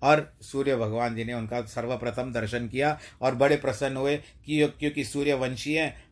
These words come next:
और मेरे वंश में इन्होंने जन्म लिया, तो प्रथम दर्शन का अधिकार मुझको ही बनता है। चंद्रमा भगवान राम के पास गुप्त रूप से गए,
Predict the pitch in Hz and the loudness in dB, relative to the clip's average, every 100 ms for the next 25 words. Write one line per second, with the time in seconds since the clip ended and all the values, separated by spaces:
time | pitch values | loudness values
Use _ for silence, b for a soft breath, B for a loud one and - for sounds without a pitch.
0 | - 131 127 139 143 123 131 113 135 123 | -4 -2 0 2 4 2 -2 -4 -4 -2
1 | 123 120 117 120 127 127 135 113 B B | -2 -2 -2 -4 -4 0 2 0 B B
2 | - 117 131 143 139 123 110 - 123 120 | -8 -4 0 0 2 0 0 -2 0 0
3 | 113 113 123 123 113 104 113 101 92 92 | 0 0 0 0 -2 -4 -6 -6 -8 -10
4 | 92 - - - - _ - - _ _ | -14 -14 -18 -20 -20 _ -20 -20 _ _
5 | _ _ _ _ - _ - - - - | _ _ _ _ -20 _ -20 -20 -20 -20
6 | b b - 127 131 131 127 113 110 117 | b b -4 0 2 2 2 2 2 2
7 | 117 113 117 110 104 110 107 92 117 - | 2 0 0 -2 -4 0 -2 -2 -6 -4
8 | 107 104 - 101 101 101 | -4 -4 -4 -8 -6 -6